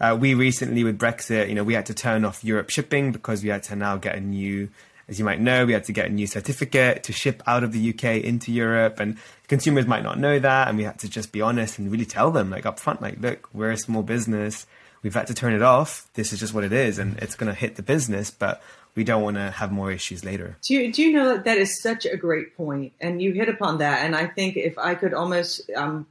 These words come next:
Speaker 2: give one piece of advice to any aspiring or young, um, entrepreneurs out there, it is relationships are absolutely key, um, especially for, um, for smaller brands,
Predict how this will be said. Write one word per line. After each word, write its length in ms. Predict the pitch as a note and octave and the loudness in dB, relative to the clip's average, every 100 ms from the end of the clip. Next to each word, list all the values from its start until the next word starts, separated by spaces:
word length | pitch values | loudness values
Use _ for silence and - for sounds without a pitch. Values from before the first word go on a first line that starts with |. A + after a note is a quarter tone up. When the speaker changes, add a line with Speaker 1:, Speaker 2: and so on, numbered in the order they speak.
| - | -4
Speaker 2:
give 220 | D3+ F3 | 2 2
one 260 | D#3+ F3+ F#3 | 2 2 4
piece 180 | F#3+ F3+ | 2 2
of 80 | D3+ | 0
advice 380 | D#3 D#3 D#3 | 2 2 0
to 100 | - | -2
any 200 | D#3+ D#3+ | 0 0
aspiring 720 | D3+ - E3 D#3 D#3 D#3+ D3+ C#3+ | 0 0 0 2 2 0 0 -2
or 100 | C#3+ | -2
young, 400 | D#3 D3+ D3+ D3 _ _ _ - | -2 -2 -4 -8 _ _ _ -4
um, 260 | D#3 D#3 D3+ | 0 0 0
entrepreneurs 540 | D#3+ - - D#3+ D3+ | -2 -4 -4 -2 0
out 240 | D#3 D#3+ - | -2 -2 0
there, 320 | D3+ C3 - | 0 0 -2
it 120 | F3+ | 2
is 260 | F#3 F#3 - _ _ - | 4 2 -2 _ _ 2
relationships 880 | F3+ F#3+ A3+ A3 A3 - G#3 - E3+ | 6 8 6 6 2 4 2 2 -2
are 160 | C#3+ - | -2 0
absolutely 800 | F3+ - - E3+ D#3+ C#3+ D3 | 0 0 -4 0 0 -2 -6
key, 480 | C#3+ - D#3+ A#2+ A2+ _ _ _ _ _ _ - | -10 -6 -4 -4 -8 _ _ _ _ _ _ -2
um, 380 | F3+ F3 E3+ E3 | 2 2 2 0
especially 640 | - F3 - G#3 G#3 G3 | -2 -2 2 2 4 2
for, 560 | F#3+ F3+ E3 D#3+ C#3+ D#3+ | 4 4 4 4 2 0
um, 220 | D#3 C#3+ | -2 -2
for 320 | F3 D3+ C3+ | 0 0 0
smaller 440 | C#3+ F3 D#3+ D#3 D3 | -4 -2 0 0 -2
brands, 800 | D#3 D3+ C#3+ B2 B2+ B2+ - | -2 -2 -2 -4 -8 -10 -12